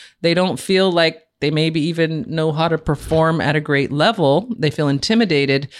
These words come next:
And then now you got women out here with freak switches. And what, what are they, what,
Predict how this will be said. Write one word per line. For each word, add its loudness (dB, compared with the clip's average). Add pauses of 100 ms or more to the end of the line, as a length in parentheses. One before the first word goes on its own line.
(220)
And 0
then 2
now 2
you 0
got 2
women 2
out 2
here 2
with 0
freak 0
switches. 0
And 0
what, 2
what 2
are 2
they, 4
what, -2